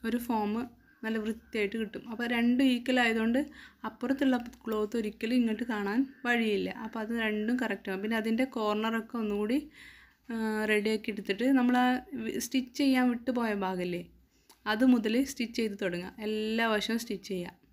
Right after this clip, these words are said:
അപ്പോൾ സ്റ്റിച്ച് ആ ഭാഗം മാത്രം സ്റ്റിച്ച് ചെയ്താൽ, ഇതായാലും കുഴപ്പമൊന്നുമില്ല. പക്ഷേ ബാക്കിയുള്ള ഭാഗം സ്റ്റിച്ച് ചെയ്യാതെ കാണുമ്പോഴാണ് കുറച്ചുകൂടെ ഭംഗിയായിട്ട് തോന്നുന്നത്. അതായത് അതിൻ്റെ ആ ഭാഗത്ത് സ്റ്റിച്ചുകളൊന്നും പുറത്തേക്ക് കാണാതെ ചെയ്യുമ്പോൾ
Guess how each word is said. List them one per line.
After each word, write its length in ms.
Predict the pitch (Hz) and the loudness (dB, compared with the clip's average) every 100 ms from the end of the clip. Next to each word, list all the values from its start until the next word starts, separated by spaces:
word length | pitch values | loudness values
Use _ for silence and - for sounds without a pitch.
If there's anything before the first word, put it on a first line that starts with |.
| _ - | _ -14
അപ്പോൾ 240 | 208 269 311 - _ _ - | -6 -6 -6 -10 _ _ -10
സ്റ്റിച്ച് 340 | - 233 - - | -6 -6 -4 0
ആ 100 | 226 | 4
ഭാഗം 340 | 262 269 262 277 | 6 6 6 8
മാത്രം 380 | 269 240 240 269 | 6 4 0 0
സ്റ്റിച്ച് 280 | - 254 254 | 0 -2 0
ചെയ്താൽ, 440 | 254 240 233 233 240 | 0 0 0 0 0
ഇതായാലും 440 | 240 214 240 247 277 | -4 -4 -2 2 4
കുഴപ്പമൊന്നുമില്ല. 540 | 269 240 254 240 226 226 | 4 0 0 0 0 0
പക്ഷേ 220 | 226 240 | -2 -4
ബാക്കിയുള്ള 400 | 220 214 220 254 | -2 -2 -2 -2
ഭാഗം 240 | 247 240 254 | 0 2 2
സ്റ്റിച്ച് 280 | 247 220 - | 0 -6 -6
ചെയ്യാതെ 440 | 233 220 220 233 | -4 -2 -2 -2
കാണുമ്പോഴാണ് 680 | 240 220 202 208 214 208 208 294 294 - - _ _ | -2 -2 -2 -2 -2 0 0 0 -2 -18 -20 _ _
കുറച്ചുകൂടെ 380 | 233 226 240 233 | -6 -4 -2 -2
ഭംഗിയായിട്ട് 600 | 214 202 208 220 208 196 226 | 0 0 2 2 2 0 0
തോന്നുന്നത്. 400 | 208 190 175 180 | 0 0 -2 -4
അതായത് 300 | 185 196 208 | -2 0 0
അതിൻ്റെ 220 | 214 214 | 0 0
ആ 40 | 208 | 0
ഭാഗത്ത് 360 | 202 214 208 226 | 0 0 -2 -6
സ്റ്റിച്ചുകളൊന്നും 840 | - - 233 226 - 254 247 233 233 | -6 -4 -4 -2 2 4 6 4 2
പുറത്തേക്ക് 420 | 220 214 220 226 | 0 -4 -6 -6
കാണാതെ 480 | 220 208 208 208 226 | -2 -2 -2 -2 -4
ചെയ്യുമ്പോൾ 480 | 233 214 208 208 | -2 -2 0 0